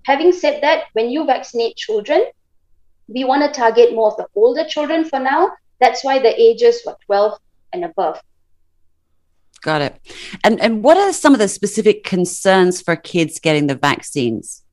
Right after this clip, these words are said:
Speaker 1: So most of the time when someone comes and asks me about the vaccines, they're worried about the side effects, right? The
Speaker 2: Right.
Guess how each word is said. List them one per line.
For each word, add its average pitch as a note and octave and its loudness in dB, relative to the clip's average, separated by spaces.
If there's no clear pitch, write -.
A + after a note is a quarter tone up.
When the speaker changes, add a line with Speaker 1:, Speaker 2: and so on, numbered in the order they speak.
Speaker 1:
So - -4
most E4 0
of A#3+ -4
the A3+ 4
time A#3+ 2
when G3 -2
someone A3+ 0
comes A3 0
and - -4
asks G#3 -6
me A3 -2
about - -4
the F#3 -8
vaccines, F#3 -6
they're F#3+ -2
worried A3+ 4
about F#3 -2
the - -20
side E3 -8
effects, - -20
right? C4 0
The G#3 -2
Speaker 2:
Right. - -6